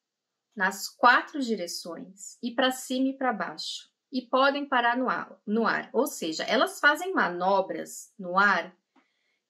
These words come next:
que, no mundo animal, só uma espécie de mosca e o beija-flor conseguem fazer. Elas literalmente fazem quase tudo que elas querem no ar.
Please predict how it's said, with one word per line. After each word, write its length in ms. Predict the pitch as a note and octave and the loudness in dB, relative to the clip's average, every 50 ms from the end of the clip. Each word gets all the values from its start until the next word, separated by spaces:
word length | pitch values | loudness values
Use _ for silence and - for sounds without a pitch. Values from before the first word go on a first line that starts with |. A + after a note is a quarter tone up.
| _ - | _ -8
que, 600 | - - C4+ C4 C#4 C4+ C4+ C4+ C4 - - - | -2 0 2 2 4 4 2 0 0 -2 -4 -4
no 280 | A3 A#3 C#4 E4+ A#4+ B4 | 0 2 2 2 2 0
mundo 200 | G#4+ F4+ F4 C#4+ | -2 0 4 4
animal, 760 | B3 A3+ G3 F#3 F3+ F3 G3 G#3+ G3+ F#3+ F3+ F3 F3 F3+ - _ _ _ _ _ _ _ _ _ _ _ _ _ _ | 4 4 4 2 0 2 4 4 6 4 4 2 -2 -6 -12 _ _ _ _ _ _ _ _ _ _ _ _ _ _
só 320 | - - - C#4 D4 F#4+ | -14 -4 2 4 4 4
uma 220 | C5 C#5 C5+ A4 G4 | 4 4 2 0 0
espécie 400 | G4 - - C#4 C4 C4 - A3 | -2 0 2 2 2 2 0 -4
de 140 | G3+ G3+ | -6 -4
mosca 600 | F#3+ F#3 G3 G#3+ A3+ A3+ - - - F#3+ - - _ _ _ | -4 -2 0 0 0 0 -2 -4 -6 -6 -6 -8 _ _ _
e 240 | - B3+ C#4+ E4+ F#4+ | -2 0 0 0 -2
o 140 | F#4 F#4 D#4+ | -2 2 4
beija-flor 680 | C#4 B3+ A#3 G#3+ G#3 G3 G3+ - A3+ G#3+ A3 A3+ A3+ | 6 6 6 4 0 -2 -2 -4 -4 -2 -2 -2 -2
conseguem 500 | - C4+ C4+ C4+ - A3+ A3 A3+ A3+ A#3 | -4 -6 -6 -4 -4 -4 -4 -4 -6 -6
fazer. 480 | - C#4 D#4 D#4 A#3 E3+ - - - _ _ _ _ _ _ _ _ _ _ _ _ _ | -8 -10 -10 -8 -6 -8 -8 -8 -12 _ _ _ _ _ _ _ _ _ _ _ _ _
Elas 380 | - F3 F#3+ G3 F#3 F#3 F#3+ - | -2 0 2 2 2 2 0 -2
literalmente 1300 | G#3 G#3 A#3+ D4+ F4+ - A#4+ A#4+ A4+ A4+ A4 G4 C4 F#3+ F3+ F3+ F3+ F3+ - - - G#3 A3+ - - _ _ _ _ _ _ _ _ - - | -2 0 2 0 0 0 0 0 2 2 2 2 0 0 -2 -4 -6 -8 -8 -8 -6 -6 -8 -10 -14 _ _ _ _ _ _ _ _ -4 0
fazem 760 | A3 G3 F3+ F3 F#3 F#3 - - G3 G3 G#3 G#3+ A#3+ B3+ - _ _ _ | 2 4 4 4 2 0 -4 -6 -4 -4 -4 -6 -8 -10 -18 _ _ _
quase 560 | - A#3 G#3 G3 F#3+ F#3+ F#3+ - G3 F#3+ - _ _ | 2 4 4 6 4 2 -2 -6 -14 -14 -16 _ _
tudo 560 | - D4 D4+ D4+ C4 G#3+ A#3 C4 D4+ D#4+ - _ | -4 -2 0 0 0 0 0 -2 -2 -2 -6 _
que 100 | - - | -2 0
elas 340 | D#4+ D#4 D#4 E4+ F4 - - | 2 2 2 0 -2 -4 -6
querem 500 | - - G#3+ F#3 F3 E3+ F3 F3 F3 F#3+ | -4 0 0 2 2 0 -2 -6 -8 -10
no 260 | F#3+ F#3 G3 G3+ G3 | -10 -8 -6 -2 0
ar. 300 | F3+ D#3+ D3+ D#3 D3+ - | 2 2 0 -2 -6 -14